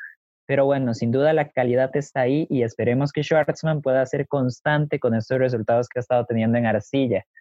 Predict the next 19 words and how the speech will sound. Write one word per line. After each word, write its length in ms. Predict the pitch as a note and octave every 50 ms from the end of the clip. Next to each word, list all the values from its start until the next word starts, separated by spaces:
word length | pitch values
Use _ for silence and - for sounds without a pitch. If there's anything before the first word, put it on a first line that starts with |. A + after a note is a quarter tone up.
| _ _ _ _ _ _ _ _ _ _ _ _ _
Voy 160 | - C#3+ E3
a 40 | F3
hablar 320 | F3 F3+ F#3 F#3 F3+ F3 E3+
yo 300 | F3 F#3+ G3+ F3 D3 -
sobre 300 | - - - C3 B2+ B2+
los 140 | B2 B2+ A#2+
dos 180 | B2 C3+ C#3+ D#3+
más 180 | E3 E3 D#3+
jóvenes 520 | C#3+ - F3+ F3 E3 D3 B2 A2+ G#2 - -
de 200 | A2+ A2+ A2+ A#2+
estos 280 | A#2+ - - C#3 C3+
cuatro. 460 | - - D3+ D3 C#3+ - D3 D3 - - _ _ _ _ -
Voy 100 | - C3+
a 40 | D3+
empezar 400 | D#3+ D#3 D#3 D3+ C#3+ D#3+ D#3 D3+
con, 280 | - E3+ E3+ E3+ E3+ - _ _ _ _ _ _ -
eh, 240 | C3+ C3 B2+ B2 A#2+
Yannick 360 | B2 B2+ B2+ C3+ D3+ D#3+ D#3 -
Sinner, 560 | - - G3 G3 F3 C#3 A2 A2 - A2+